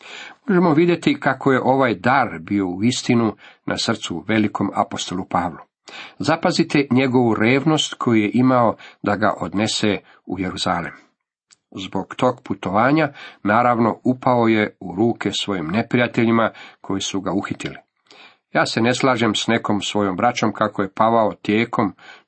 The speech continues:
tog razdoblja bio izvan Božje volje. Ja držim kako je Pavao u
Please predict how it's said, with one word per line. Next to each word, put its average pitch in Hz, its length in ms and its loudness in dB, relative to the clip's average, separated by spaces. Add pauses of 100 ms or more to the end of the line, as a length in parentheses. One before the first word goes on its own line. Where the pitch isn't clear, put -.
tog 98 440 -4
razdoblja 104 680 0
bio 101 320 0
izvan 113 360 0
Božje 101 280 0
volje. 98 280 -2 (600)
Ja 87 160 -2
držim 120 420 0
kako 101 320 -4
je 90 140 -6
Pavao 117 520 2
u 90 100 -6